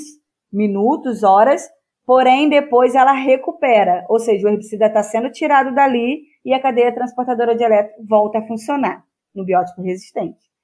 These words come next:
Enquanto que no biótipo suscetível, essa cadeia ela é bloqueada, ou seja, paralisou a fase fotoquímica,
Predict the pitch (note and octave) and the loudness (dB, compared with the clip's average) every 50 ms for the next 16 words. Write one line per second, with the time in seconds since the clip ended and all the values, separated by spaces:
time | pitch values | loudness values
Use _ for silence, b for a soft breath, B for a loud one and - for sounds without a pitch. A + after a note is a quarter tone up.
0 | _ _ _ _ _ - A#3 A3+ C4 C#4+ E4 E4 - - F4+ D4+ D#4 A#3+ B3 B3 | _ _ _ _ _ -12 -8 -4 -4 -4 -4 -6 -8 -6 -4 -2 -2 0 2 4
1 | A3+ A3+ B3+ D#4+ - - - - - - - - A#3+ A3 A3+ A3+ - C#4+ E4+ F4 | 4 6 4 4 2 -4 -10 -18 -20 -16 -6 -2 -2 -2 -2 -2 -4 -2 0 0
2 | C#4 A3 F#3+ E3+ B B B B B A3 A#3 A#3 D4 C4+ C#4 D4 C4 B3 A3 A#3 | 0 0 -2 -4 B B B B B 0 0 0 -2 -4 0 0 0 2 4 4
3 | A#3 A3+ A3 A#3 A3+ A3 G#3 G3 - G#3 G3+ G3 F#3 F3 F3 F3 G#3+ A#3 C4 C#4 | 4 4 4 4 4 4 4 2 2 2 0 0 -2 -4 -4 0 2 2 2 2
4 | - - E4 B3+ A3 G#3+ A#3 C4 B3+ C#4 C4+ C4 - A3 G3 F#3 E3+ F3+ F3 - | -2 -2 0 2 4 4 4 2 2 0 -2 -2 -2 -2 -2 -2 -2 -4 -4 -2
5 | G3+ G3+ G3+ G#3 G#3 G#3 G3 F#3 G3+ G#3+ A#3 A#3+ A#3 - A3+ A3+ A3 A3 - A3 | 0 2 2 2 2 0 -2 -2 -2 0 0 0 0 0 0 0 0 -2 -6 -6
6 | G#3+ G#3+ G#3 G#3 - - G3 G3 G3+ A3+ C4+ A3 - F4 | -6 -6 -8 -10 -10 -12 -8 -6 -4 -4 -6 -6 -8 -8